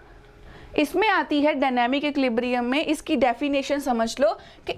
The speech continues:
एक स्टेट ऐसी आ जाती है जिसमें दोनों, जितना आप आगे जा रहे हो उतना ही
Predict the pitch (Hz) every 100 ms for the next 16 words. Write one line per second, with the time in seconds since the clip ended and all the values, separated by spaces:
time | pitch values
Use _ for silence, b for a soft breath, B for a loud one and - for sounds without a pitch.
0 | - 392 392 - 330 339 359 - 269 269
1 | 349 339 311 285 262 285 285 349 294 -
2 | 311 370 208 240 233 262 349 220 - -
3 | - B B B B B - 233 277 -
4 | 359 339 349 349 269 247 262 254 262 247
5 | 269 427 - - - 294 311 311 427